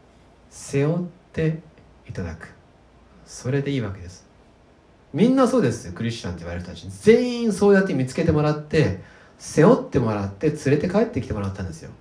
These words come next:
偉い人なんて一人もいません。この一年、二千二十二年、に-、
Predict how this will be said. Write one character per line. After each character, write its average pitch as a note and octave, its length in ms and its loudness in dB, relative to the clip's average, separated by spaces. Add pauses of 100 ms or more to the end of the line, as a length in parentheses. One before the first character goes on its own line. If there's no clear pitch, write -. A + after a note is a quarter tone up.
(280)
偉 D#3+ 220 2
い G3 60 4
人 C#3+ 120 -2
な G#2 60 -2
ん F#2+ 40 -6
て F2+ 60 -8
一 - 80 -10
人 D#3 100 -4
も E3 100 -4
い - 20 -4
ま D3 140 -2
せ C#3 140 -4
ん。 G2 80 -6 (2250)
こ E3+ 80 0
の F3+ 200 6
一 - 200 -2
年、 D#3+ 180 4
二 C3+ 100 2
千 F#3+ 220 2
二 F#3 140 2
十 G3 140 2
二 F#3 120 0
年、 D#3+ 220 0
に-、 D3+ 120 -2